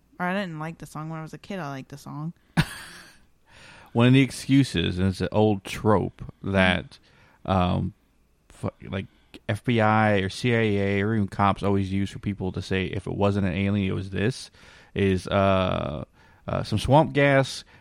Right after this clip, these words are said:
Speaker 2: got caught up with reflecting light off of Venus, and that's what caused the lights in the sky.
Speaker 1: Really?
Speaker 2: Yeah, they always
Speaker 1: Yeah.
Speaker 2: say the swamp gas plus this, even though there's no swamp for a hundred miles.
Speaker 1: Dang. I didn't know that about swamp gas, though.
Speaker 2: It, it can do that, but it's super rare.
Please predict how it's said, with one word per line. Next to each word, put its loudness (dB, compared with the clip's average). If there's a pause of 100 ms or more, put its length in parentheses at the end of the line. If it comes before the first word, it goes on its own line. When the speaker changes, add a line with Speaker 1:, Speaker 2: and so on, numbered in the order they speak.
Speaker 2:
got 0
caught 6
up 4
with 2
reflecting 2
light 6
off 4
of -4
Venus, 2
and 0
that's 2
what -2
caused 2
the 0
lights 0
in -2
the -2
sky. -8 (300)
Speaker 1:
Really? -4
Speaker 2:
Yeah, 2
they 2
always 6
Speaker 1:
Yeah. 4
Speaker 2:
say 2
the 0
swamp 2
gas 4
plus -2
this, -4
even 2
though 6
there's 2
no 4
swamp 0
for 0
a 4
hundred 4
miles. 2
Speaker 1:
Dang. -10
I -2
didn't -4
know -2
that 0
about -4
swamp -10
gas, -12
though. -14 (560)
Speaker 2:
It, -4
it -2 (120)
can 4
do 2
that, 4
but 6
it's 2
super -2
rare. -8